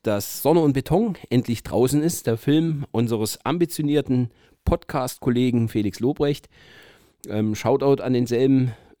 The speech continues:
Ich gehe nicht davon aus, dass er uns hört, aber trotzdem, äh, ich bin mir sicher, der Film wird ein dickes Ding. Ich werde mir noch angucken, aber er ist jetzt draußen. Das ist schon mal richtig Good News. F-, für mich als Felix Lobrecht Ultra,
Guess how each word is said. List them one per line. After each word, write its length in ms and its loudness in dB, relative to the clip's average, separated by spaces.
Ich 140 -18
gehe 160 0
nicht 160 -2
davon 180 0
aus, 200 0
dass 120 -8
er 80 -2
uns 140 -2
hört, 240 0
aber 260 0
trotzdem, 640 -2
äh, 260 -10
ich 200 -14
bin 160 0
mir 80 2
sicher, 260 2
der 220 0
Film 260 4
wird 140 0
ein 80 -4
dickes 240 -6
Ding. 220 0
Ich 100 -6
werde 160 0
mir 80 4
noch 140 0
angucken, 500 -2
aber 200 0
er 40 -2
ist 120 -6
jetzt 200 -8
draußen. 260 2
Das 80 0
ist 60 -4
schon 120 -6
mal 220 -4
richtig 260 -8
Good 160 0
News. 380 2
F-, 200 -20
für 140 -6
mich 220 0
als 240 -2
Felix 280 0
Lobrecht 320 -2
Ultra, 380 0